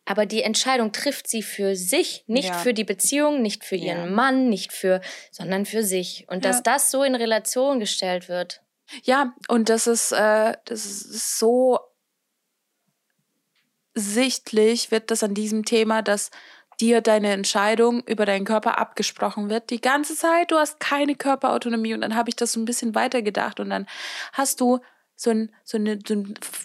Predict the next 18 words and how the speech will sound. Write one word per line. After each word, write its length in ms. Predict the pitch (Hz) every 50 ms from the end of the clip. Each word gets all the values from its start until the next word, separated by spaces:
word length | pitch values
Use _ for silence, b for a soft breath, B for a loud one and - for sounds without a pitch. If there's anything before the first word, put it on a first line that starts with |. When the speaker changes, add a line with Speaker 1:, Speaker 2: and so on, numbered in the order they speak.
| - _ _ _ -
Speaker 2:
so 100 | - 226
einen 160 | 214 208 202
bunten 480 | - 285 294 320 311 - 330 302 294 294 - _ _ -
Blumenstrauß 1000 | 262 254 277 285 277 254 240 - - - - 185 175 170 175 180 180 - - -
an 200 | - 208 202 202
diesen 300 | 214 220 214 214 214 208
Entscheidungen, 800 | 202 196 - - 220 214 240 262 285 285 277 285 277 262 240 -
die 240 | 226 220 208 190
du 260 | - 226 240 285 349 -
als 320 | - - 233 233 - -
Mensch 480 | 202 190 180 180 185 208 247 302 - -
über 200 | 269 208 208 185
deinen 440 | - 175 170 175 180 185 196 202
Körper 320 | - - 180 170 - 190 190
treffen 380 | - - 202 196 - 180 170
kannst. 340 | 170 180 165 160 - - -
Das 140 | 180 - -
heißt, 320 | 196 208 220 226 - -